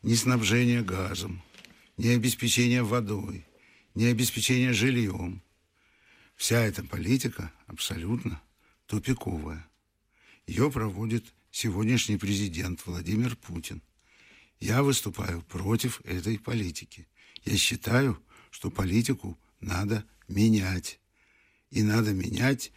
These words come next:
всю экономическую программу, которая на сегодняшний день действует,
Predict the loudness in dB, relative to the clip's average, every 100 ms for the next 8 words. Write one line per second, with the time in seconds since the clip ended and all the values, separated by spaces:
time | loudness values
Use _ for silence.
0 | -20 -14 -4 0 4 4 2 -2 -4 0
1 | 2 2 2 2 0 0 -2 0 -2 -4
2 | -4 -2 -4 -6 -8 -4 0 2 2 0
3 | 0 0 -2 -4 0 2 2 0 -2 -4
4 | -8 -10 -14